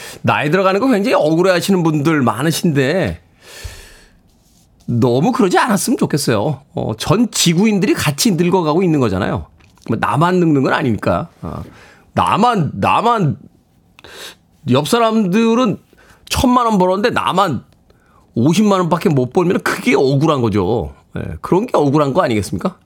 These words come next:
예, 같은 일을 했는데 쟤는 백만 원 주고 나만 십만 원 주면 그게 억울한 건데 뭐 전 지구인이 같이 늙고 있는데 뭐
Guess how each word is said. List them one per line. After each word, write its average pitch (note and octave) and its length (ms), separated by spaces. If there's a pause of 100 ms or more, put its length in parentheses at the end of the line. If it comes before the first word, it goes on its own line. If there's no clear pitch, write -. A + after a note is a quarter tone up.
예, C2+ 140 (180)
같은 A3 540
일을 G3+ 200
했는데 F#3 440 (680)
쟤는 D#3+ 300
백만 C3+ 320
원 D3+ 120
주고 F3 140
나만 C#3 300
십만 G3 360
원 D#3+ 120
주면 F3 240
그게 E3 280
억울한 B2+ 380
건데 A#2 360 (1000)
뭐 C#3+ 140
전 F3+ 260
지구인이 F3+ 460
같이 C#3 320
늙고 D3 320
있는데 D#3+ 260
뭐 D#3 320